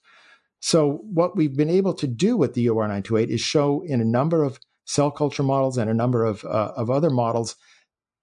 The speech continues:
that it's able to restore function of the cells. And we've also now been able to use it in A H patients and show that it improves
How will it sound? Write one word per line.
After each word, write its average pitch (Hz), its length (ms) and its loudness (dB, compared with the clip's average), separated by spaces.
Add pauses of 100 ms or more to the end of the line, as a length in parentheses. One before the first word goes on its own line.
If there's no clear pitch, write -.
(180)
that 143 240 2
it's 127 240 -2
able 139 280 0
to 127 380 0
restore 131 460 -2
function 135 420 -4
of 101 80 -4
the 98 60 -8
cells. 90 460 -4 (320)
And 139 220 2
we've 131 180 0
also 156 480 -2
now 139 240 2
been 127 180 0
able 123 240 0
to 123 340 0 (460)
use 139 300 2
it 139 180 0 (140)
in 123 360 2
A 127 220 2
H 190 320 0
patients 110 640 -2 (360)
and 135 300 2
show 139 380 2
that 113 340 -2
it 123 220 0
improves 127 920 0